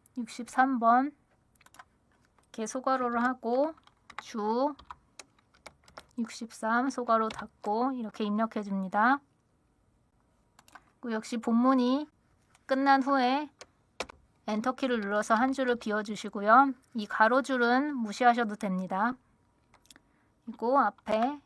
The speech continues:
역시 줄을 쓰고 한 칸 띄고 콜론을 쓰셨죠.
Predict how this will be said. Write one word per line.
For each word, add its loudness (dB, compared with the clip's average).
역시 -12
줄을 -8
쓰고 -4
한 0
칸 -4
띄고 -4
콜론을 -2
쓰셨죠. -2